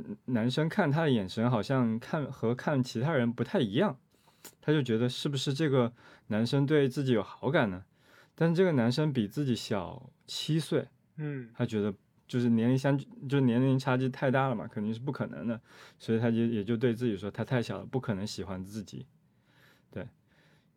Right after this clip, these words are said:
Speaker 1: 有一天呢，这个男生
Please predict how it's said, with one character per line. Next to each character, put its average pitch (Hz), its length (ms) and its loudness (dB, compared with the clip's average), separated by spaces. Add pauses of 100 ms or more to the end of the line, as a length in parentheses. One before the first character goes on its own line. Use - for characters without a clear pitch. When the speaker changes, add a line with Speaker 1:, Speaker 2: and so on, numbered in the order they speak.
(100)
Speaker 1:
有 120 180 4
一 131 40 4
天 160 200 2
呢， 165 340 2 (240)
这 156 140 2
个 139 180 6 (200)
男 113 220 2
生 127 360 2